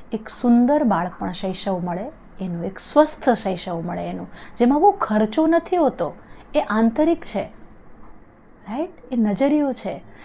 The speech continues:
એ વ્યવહાર છે, એ ઇમોશન્સ છે, એ સ્વીકાર ભાવ છે. So, આવતીકાલે happy thirty-seven to me. Thank you. And I'm so glad, I'm so happy. અ, ખરેખર હું બહુ જ રિલીફ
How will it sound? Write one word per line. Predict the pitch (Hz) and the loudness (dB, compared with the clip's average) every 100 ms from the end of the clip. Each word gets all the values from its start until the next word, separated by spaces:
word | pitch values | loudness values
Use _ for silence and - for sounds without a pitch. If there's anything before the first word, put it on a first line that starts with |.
| - - - | -20 -6 0
એ | 247 | 2
વ્યવહાર | 220 214 214 277 294 | 2 2 0 -2 -2
છે, | - | -2
એ | 196 226 | -2 0
ઇમોશન્સ | 254 285 311 - 285 269 226 | 2 2 0 -2 -2 -2 -2
છે, | |
એ | 196 | -2
સ્વીકાર | 226 - 247 - 269 311 | -2 0 0 4 6 6
ભાવ | 240 208 185 - | 2 0 -2 -4
છે. | - - - - - - - - - - - - - - - - - - - - - - - | -10 -12 -14 -20 -20 -20 -20 -20 -20 -20 -20 -20 -20 -20 -20 -20 -20 -20 -20 -20 -20 -10 -6
So, | 277 - - - - - - - - - - | -6 -8 -20 -20 -20 -20 -20 -20 -20 -20 -10
આવતીકાલે | 185 196 233 214 302 - - - - - - - - - | -6 -4 -2 0 -2 -8 -16 -18 -18 -20 -20 -18 -14 -10
happy | 208 240 - | -10 -10 -12
thirty-seven | 214 - - 220 226 226 | -12 -12 -12 -8 -8 -8
to | 233 | -10
me. | 214 226 - - - - - - - - - - | -12 -14 -18 -14 -12 -12 -14 -20 -18 -12 -12 -6
Thank | 220 277 | -4 -4
you. | - - - - - - | -4 -8 -8 -12 -12 -2
And | 226 | 0
I'm | 233 262 | 0 0
so | 285 - | -2 -2
glad, | 202 214 254 | -2 0 -2
I'm | 226 214 | -4 -4
so | 190 | -6
happy. | - 190 180 - 262 359 | -6 -8 -10 -8 -4 -4
અ, | 415 - 202 202 | -2 -2 -2 -2
ખરેખર | - 294 349 226 | 2 2 4 2
હું | 220 226 | 2 2
બહુ | 320 | 2
જ | 240 | 2
રિલીફ | 190 208 214 254 262 | 0 2 2 2 0